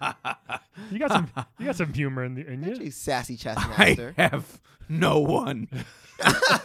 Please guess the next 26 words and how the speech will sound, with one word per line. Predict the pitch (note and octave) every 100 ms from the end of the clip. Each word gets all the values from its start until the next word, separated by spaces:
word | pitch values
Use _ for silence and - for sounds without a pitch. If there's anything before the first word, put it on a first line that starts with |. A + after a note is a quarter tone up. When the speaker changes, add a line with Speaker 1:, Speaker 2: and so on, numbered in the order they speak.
| - - - F3+ - A#3+ - - A3+
Speaker 2:
He's | -
very | A#2 F#2+
upset. | F2 - E2 D#2+ - _ _ _ _ _ -
He's | A2
Speaker 1:
I | A2
Speaker 2:
gonna | C3+
Speaker 1:
would | D3
like | D3+ D#3
to | B2
tell | C3 A#2+
you | A2
my | G#2+ G2
other | F#2 E2+
abilities. | D#2 - D#2 - - _ -
Speaker 2:
Oh, |
Speaker 3:
Ooh, | - E3
Speaker 2:
please. | D#3+
Speaker 3:
yes. | C3 F#2+
Speaker 2:
Yeah, | C3
Speaker 3:
Yeah, | F#3
Speaker 2:
yeah, | -
Speaker 3:
please | D#3+ D3
Speaker 2:
yeah. | E3+
Speaker 3:
do. | G#2+ - _ -
Speaker 1:
Number | A2 A2
one, | G2 D2+ -